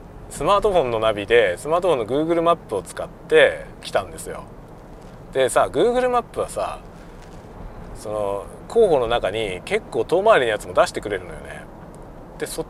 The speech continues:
ちの道から来たんですよ。あ、これがいいと思って。で、その道から僕は来たんで、来る時ね。で、それなんとなく覚えてるから、そのなんとなく覚えてる道で帰る。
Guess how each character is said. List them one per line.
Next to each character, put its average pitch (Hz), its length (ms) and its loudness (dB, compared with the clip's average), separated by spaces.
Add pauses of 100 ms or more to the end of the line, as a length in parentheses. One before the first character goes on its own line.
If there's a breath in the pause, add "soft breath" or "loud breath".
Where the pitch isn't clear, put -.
ち - 120 -4
の 214 100 2
道 208 200 -2
か 208 80 4
ら 196 80 4
来 - 80 -10
た 170 100 0
ん 113 80 -2
で 95 60 -6
す - 100 -10
よ。 80 160 -8
あ、 104 100 -2
こ 147 120 -2
れ 165 100 2
が 175 80 4
い 170 140 2
い 117 60 -4
と 107 80 -2
思 92 120 -6
っ 87 40 -10
て。 - 300 -12 (680 loud breath)
で、 - 60 -12
そ - 140 -6
の 185 120 -2
道 190 240 -6
か 196 100 2
ら 185 120 6
僕 175 160 0
は 170 80 2
来 - 100 -10
た 151 160 0
ん 90 160 -10
で、 90 180 -2
来 - 120 -8
る 95 80 -6
時 80 200 -12
ね。 80 280 -12 (100)
で、 123 80 -4
そ 170 160 -2
れ 170 60 2
な 156 160 4
ん 190 80 0
と 226 80 6
な 220 100 6
く 170 100 4
覚 135 200 6
え - 20 0
て 131 100 -2
る 98 80 -2
か 85 80 -6
ら、 90 260 -6 (480 loud breath)
そ - 180 -6
の 160 80 -2
な 143 100 2
ん 185 80 0
と 214 80 0
な 226 100 2
く 180 80 2
覚 139 180 6
え - 20 0
て 131 80 -2
る 104 80 -4
道 98 140 -8
で 92 100 -6
帰 101 80 -8
る。 92 100 -6